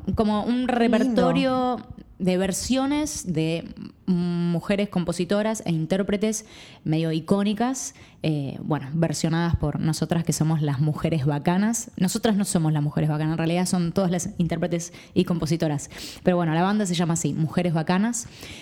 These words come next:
Speaker 1: Y así que bueno, estamos a
Speaker 2: Me
Speaker 1: pleno
Speaker 2: encanta.
Speaker 1: con eso, <laughs> sí, está buenísimo. Pero fue, te digo, de dos meses a ahora, entonces no lo tengo tan,
Speaker 2: Claro,
Speaker 1: tan
Speaker 2: asimilado.
Speaker 1: asimilado.
Speaker 2: Y Cam, ¿cómo, cómo te van, eh, cómo te fueron influenciando estas,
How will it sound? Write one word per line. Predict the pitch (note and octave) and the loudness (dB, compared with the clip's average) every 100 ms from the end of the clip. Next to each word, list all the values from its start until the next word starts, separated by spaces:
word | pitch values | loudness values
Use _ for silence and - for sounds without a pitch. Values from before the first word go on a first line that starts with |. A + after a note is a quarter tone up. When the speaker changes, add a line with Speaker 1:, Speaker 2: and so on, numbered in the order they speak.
| - | -2
Speaker 1:
Y | - D#3 D3+ C#3+ | 2 2 2 0
así | C#3+ - | 0 0
que | G#3+ | 2
bueno, | C4 B3 | 2 2
estamos | A3+ B3 C#4 | 2 2 2
a | G#3+ | 4
Speaker 2:
Me | F#3 | 4
Speaker 1:
pleno | A#3 D#4 | 6 6
Speaker 2:
encanta. | D#4 F3+ | 4 4
Speaker 1:
con | D#3+ | 4
eso, | C4 - - G#3 | 2 2 2 2
<laughs> | |
sí, | - - | 2 2
está | - A3 A3+ | 2 2 2
buenísimo. | A3 A3 A3 - G#3 F3+ - - - - | 2 2 -2 -2 0 -2 -4 -6 -6 0
Pero | G3 F#3+ | 2 2
fue, | - B3 | 2 2
te | A3 | 4
digo, | G#3+ C4 | 4 4
de | G#3+ F#3+ | 4 4
dos | G#3+ | 2
meses | G#3+ A3+ C#4+ C4+ - | 2 2 2 0 2
a | F3+ | 2
ahora, | F#3 G3 E3+ E3 - | 4 2 2 0 0
entonces | F#3+ G3 F#3+ G#3 | 0 0 0 0
no | F#3+ | 0
lo | F#3 | 0
tengo | F#3+ F#3 | 0 2
tan, | F3 F3+ | 0 -2
Speaker 2:
Claro, | F3+ E3 D#3+ - | -6 -14 -12 0
Speaker 1:
tan | F3 | 2
Speaker 2:
asimilado. | E3+ E3+ D3+ C#3 | 2 0 0 -2
Speaker 1:
asimilado. | C#3 - - - - - - - | -4 -10 -16 -18 -18 -18 -16 -10
Speaker 2:
Y | A3 | -2
Cam, | C4 D4 D4+ | 0 0 0
¿cómo, | D4+ F4+ D#4 - | 0 0 -4 -2
cómo | C#4 F#4 C#4 | -2 0 -2
te | B3 | 0
van, | A3+ A#3 B3+ | 0 0 0
eh, | A#3 G#3+ G3+ | -2 -2 0
cómo | A3+ B3+ C#4 - - | 0 -2 -2 -8 -2
te | G3 | -2
fueron | F#3 A3+ A#3 A#3 G3 | 0 -2 -2 0 0
influenciando | F#3 - F#3 F3+ F3+ - A3 G3 E3+ E3 D#3+ E3 - - - - - - - | -2 -2 -2 -2 -4 -4 -2 0 0 0 -2 -4 -10 -20 -20 -20 -20 -20 -4
estas, | F3+ - G3 F3+ E3 D#3+ C#3+ - | -4 -2 -2 0 0 -2 -4 -10